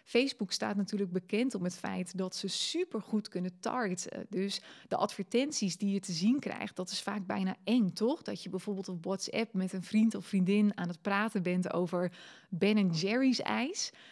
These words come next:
En dat je nog geen minuut later op Facebook of Instagram aan het scrollen bent en dat je een reclame voorbij ziet komen van Ben en Jerry's ijs. Nou,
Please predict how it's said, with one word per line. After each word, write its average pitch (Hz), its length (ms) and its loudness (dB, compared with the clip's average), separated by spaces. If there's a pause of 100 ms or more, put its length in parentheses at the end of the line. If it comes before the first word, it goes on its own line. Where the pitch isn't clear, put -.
En 220 140 4
dat 220 220 2
je 214 60 0
nog 214 180 2
geen 196 180 2
minuut 202 420 6
later 214 500 -2
op 190 120 -2
Facebook 214 500 -2
of 185 120 -4
Instagram 220 460 0
aan 202 60 2
het 196 100 0
scrollen 196 380 0
bent 175 300 0
en - 120 -2
dat 185 180 -2
je 185 80 -2
een 175 60 -4
reclame 202 400 2
voorbij 180 380 -2
ziet 180 180 -4
komen 180 460 -2
van 175 440 0
Ben 185 220 0
en 170 80 -2
Jerry's 160 420 -4
ijs. - 300 -10
Nou, - 160 -6